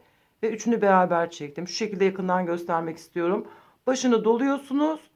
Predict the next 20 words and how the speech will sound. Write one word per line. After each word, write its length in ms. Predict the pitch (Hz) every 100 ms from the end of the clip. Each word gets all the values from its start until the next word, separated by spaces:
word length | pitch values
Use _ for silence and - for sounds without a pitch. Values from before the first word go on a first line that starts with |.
| _ _ _ _ _ _ _ _ _ _ _ _
Zincirin 680 | _ 233 269 240 226 214 214
içerisine 680 | 214 254 233 220 - 196 196
batıyorsunuz. 840 | 208 208 247 254 254 262 269 294 - _ _ _ _ _ _ -
İpinizi 440 | 254 254 202 214
çekip 500 | 214 226 226 294 - _ _ _ _ _ _ _ -
üç 220 | 269 -
tane 640 | - 208 185 180 208 247 - _ _ _ _ _ _ _ _ _ -
burada 540 | 190 165 175 196 226 -
ilmeğimizi 500 | 240 214 196 185 202
birlikte, 400 | 226 180 196 175 -
birlikte 420 | 190 180 180 190
çektim 380 | 185 165 - 151
arkadaşlar. 800 | 147 151 151 156 - 240 - 247
Ve 180 | 277
bu 80 | 247
şekilde 760 | 294 254 - 180 160 170 - - _ _ _ _ _ _ _ _ _ _ _ _ _
her 360 | - 302 320 226
bir 120 | 240
zincirin 600 | 190 214 196 202 208 -
üzerine 760 | 226 208 220 185 170 180 247